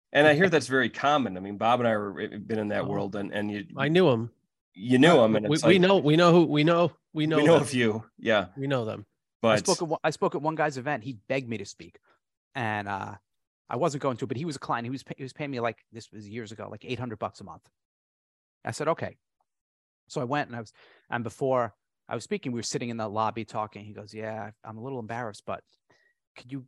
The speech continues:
Speaker 3: give me back that eight hundred from last month?" I'm like, "What are you talking about?" He's like, "Yeah." He's like, "We're just, you know, we're really, like, we're losing so much money, and I can't even make payroll."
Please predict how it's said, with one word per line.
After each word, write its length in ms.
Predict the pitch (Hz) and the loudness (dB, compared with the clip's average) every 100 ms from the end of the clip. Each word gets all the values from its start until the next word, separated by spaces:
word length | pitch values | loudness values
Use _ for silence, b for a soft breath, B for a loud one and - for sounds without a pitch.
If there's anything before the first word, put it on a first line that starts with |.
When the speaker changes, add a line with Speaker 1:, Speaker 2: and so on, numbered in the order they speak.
| _ | _
Speaker 3:
give 120 | - 113 | -12 -10
me 80 | |
back 280 | 110 110 107 - | -8 -8 -8 -10
that 180 | 101 87 _ | -10 -10 _
eight 160 | 113 110 | -10 -10
hundred 320 | 123 135 131 | -8 -8 -10
from 180 | - 98 | -12 -12
last 280 | 101 92 - | -12 -12 -10
month?" 280 | 165 123 _ _ _ _ _ _ | -10 -10 _ _ _ _ _ _
I'm 40 | |
like, 100 | 123 - _ _ | -18 -18 _ _
"What 140 | - 135 | -18 -14
are 20 | |
you 80 | 190 | -12
talking 220 | 208 185 | -12 -14
about?" 200 | 101 95 _ _ _ _ _ _ _ | -16 -20 _ _ _ _ _ _ _
He's 200 | - 113 | -16 -12
like, 160 | 110 110 | -12 -8
"Yeah." 260 | 113 113 | -6 -4
He's 200 | 101 107 113 | -6 -10 -12
like, 100 | 104 | -12
"We're 60 | 107 | -14
just, 260 | 104 - _ _ | -14 -16 _ _
you 80 | 107 | -18
know, 80 | 92 | -12
we're 140 | 117 | -8
really, 340 | 120 117 107 _ _ | -6 -6 -8 _ _
like, 100 | 101 - | -20 -16
we're 100 | 113 | -12
losing 300 | 113 117 107 | -10 -10 -10
so 140 | - | -10
much 180 | 110 - | -10 -10
money, 260 | 110 104 101 | -8 -8 -10
and 100 | 98 | -12
I 60 | |
can't 200 | - 123 | -8 -8
even 160 | 104 101 | -8 -12
make 140 | 95 | -14
payroll." 400 | - 101 87 78 | -12 -12 -12 -16